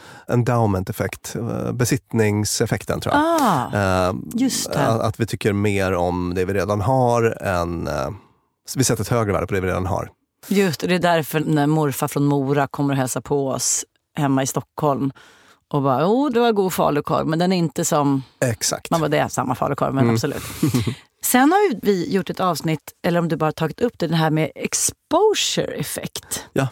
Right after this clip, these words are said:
Speaker 1: precis.
Speaker 2: Ah, ah,
Speaker 1: Exponeringseffekten.
Speaker 2: exponeringseffekten, för jag tänker så här. Vi bor ju i Hornstull, du och jag, Björn, och här har jag bott jätte-, jättelänge. Och då finns det en sushi där som har ganska stora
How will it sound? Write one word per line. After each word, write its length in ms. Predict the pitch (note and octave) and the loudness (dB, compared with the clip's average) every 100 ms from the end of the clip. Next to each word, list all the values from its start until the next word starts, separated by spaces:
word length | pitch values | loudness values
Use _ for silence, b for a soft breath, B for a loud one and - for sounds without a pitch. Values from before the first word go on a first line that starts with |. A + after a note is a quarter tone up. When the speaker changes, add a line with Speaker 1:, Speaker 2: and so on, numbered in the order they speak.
| - | -4
Speaker 1:
precis. 420 | A2+ A2+ F#2+ - | -6 -4 -4 -4
Speaker 2:
Ah, 40 | A2+ | 0
ah, 60 | G#3+ | 2
Speaker 1:
Exponeringseffekten. 640 | - - G2+ - - A#3 | 4 4 2 -2 -2 0
Speaker 2:
exponeringseffekten, 1120 | G3+ A3+ B3 D4+ G#3+ G3+ A#3 - E4+ - F#3+ | 0 4 4 4 2 2 0 0 -2 0 -2
för 80 | E3 | 0
jag 80 | B3 | 0
tänker 280 | C#4 F#3+ E3+ | 2 0 0
så 120 | E3+ | 0
här. 240 | C#3 C3+ - b b b b | 0 0 -2 b b b b
Vi 200 | E3+ F3+ | 0 0
bor 140 | A#2+ | 0
ju 60 | C3 | 0
i 20 | |
Hornstull, 440 | C#3+ D#3 - F#3+ | 0 0 0 0
du 60 | E3+ | 0
och 100 | - | -2
jag, 120 | - | -2
Björn, 260 | - C3+ D3+ | -2 -2 -2
och 140 | C#3+ | -2
här 100 | D3 | 0
har 60 | F3+ | 0
jag 160 | C3+ | 0
bott 200 | B2 - - | -2 -8 -4
jätte-, 360 | E3 E3+ - | -2 0 0
jättelänge. 480 | C#3+ D3+ F3+ D#3 C#3+ - B B B B B | -4 0 0 -2 -4 -10 B B B B B
Och 80 | F#3+ | -2
då 80 | |
finns 240 | F3 F3 D3 | 0 0 0
det 80 | E3+ | 0
en 80 | |
sushi 300 | E3+ B3+ - | 0 -2 -2
där 100 | E3+ | -4
som 100 | C#3 | -4
har 60 | E3+ | -2
ganska 180 | E3 F3 | 0 0
stora 640 | - B3 A3+ E3 D3+ | 0 2 2 2 -2